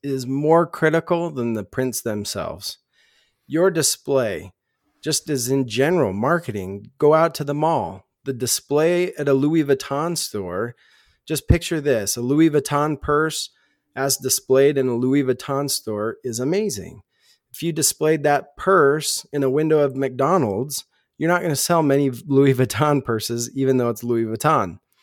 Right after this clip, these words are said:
So where and where, or where and how you display your photography is critical to success.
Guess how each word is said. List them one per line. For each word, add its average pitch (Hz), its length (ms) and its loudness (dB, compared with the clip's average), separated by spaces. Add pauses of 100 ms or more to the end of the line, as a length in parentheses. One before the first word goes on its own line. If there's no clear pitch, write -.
(600)
So 180 460 4 (580)
where 202 460 4 (120)
and 143 260 0
where, 156 540 2 (140)
or 139 140 4
where 160 320 4
and 139 200 -4
how 143 280 -2
you 170 180 -2
display 135 540 0
your 147 180 2
photography 139 960 -2
is 127 140 -4
critical 135 800 -2
to 120 140 -10
success. - 760 -6